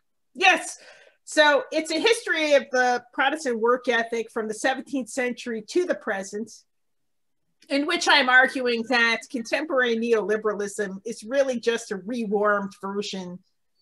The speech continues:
of the harsh anti-worker conservative work ethic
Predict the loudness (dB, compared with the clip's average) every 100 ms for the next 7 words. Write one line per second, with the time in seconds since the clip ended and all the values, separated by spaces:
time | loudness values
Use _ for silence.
0 | _ _ _ 4 6 4 -2 -16 _ _
1 | _ _ _ _ 0 0 4 6 8 6
2 | 0 -8 0 4 4 2 -4 2 4 4
3 | 4 2 0 -4 -8 0 2 2 4 4
4 | 6 6 6 4 2 2 -2 -4